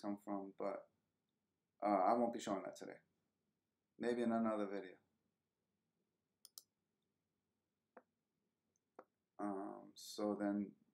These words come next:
the mother, this is the baptism of, uh, Maria Rivera.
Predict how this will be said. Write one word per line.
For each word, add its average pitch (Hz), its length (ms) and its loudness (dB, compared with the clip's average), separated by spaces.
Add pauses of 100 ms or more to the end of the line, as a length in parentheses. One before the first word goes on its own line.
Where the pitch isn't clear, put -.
(120)
the 104 60 -4
mother, 123 560 4 (3500)
this 104 180 -10
is 110 280 -8
the 107 60 -4
baptism 110 920 -2 (180)
of, 101 380 -6 (3000)
uh, 95 380 -4
Maria 113 360 2
Rivera. 110 460 2